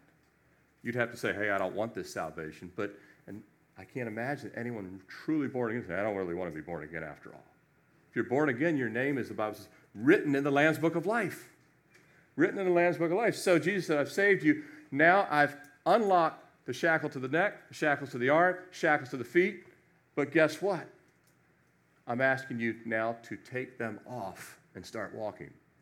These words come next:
That's gonna take some intentionality, right? All right, start taking this up. "I don't believe they're really unlocked, so I'm not even gonna mess with them."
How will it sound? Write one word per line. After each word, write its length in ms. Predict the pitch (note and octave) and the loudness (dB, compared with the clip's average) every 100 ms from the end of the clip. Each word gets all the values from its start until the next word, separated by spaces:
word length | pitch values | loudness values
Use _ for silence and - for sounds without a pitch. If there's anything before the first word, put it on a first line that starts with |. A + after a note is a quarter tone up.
| _ _ _ _ _ _ - | _ _ _ _ _ _ -14
That's 160 | - | -12
gonna 140 | - G#2 | -8 -8
take 300 | - G2+ - | -4 -4 -4
some 400 | - G#2 G2+ G2+ _ _ _ - - _ _ | -4 -4 -4 -10 _ _ _ -20 -20 _ _
intentionality, 1300 | E3 D3+ C#3+ - E3 D#3+ D#3+ C3 C#3+ C#3+ A#2 - D2+ - | 0 0 0 -6 -6 -4 -6 -6 -6 -6 -6 -8 -8 -2
right? 220 | A2+ C#3+ F#3 - _ _ - | 2 2 0 -14 _ _ -14
All 120 | F#2+ | -8
right, 220 | D3 F3+ - _ _ _ | -6 -8 -12 _ _ _
start 220 | - F#2+ A#2+ | -12 -10 -4
taking 240 | A#2+ B2 | -6 -6
this 180 | B2+ D3 | -8 -6
up. 220 | C#3 - - - _ _ _ _ - | -6 -8 -20 -20 _ _ _ _ 6
"I 100 | E3+ | 8
don't 120 | F3 | 8
believe 280 | E3+ F3 D#3 | 8 10 10
they're 120 | D3 | 8
really 220 | D3 C#3+ | 6 6
unlocked, 440 | C3 B2+ A#2 - | 4 4 2 -2
so 60 | A#2+ | -4
I'm 60 | A2 | -2
not 120 | A2+ | -2
even 80 | G#2+ | -2
gonna 120 | G#2 | -2
mess 220 | G2+ - | -4 -4
with 100 | |
them." 80 | D#2 | -12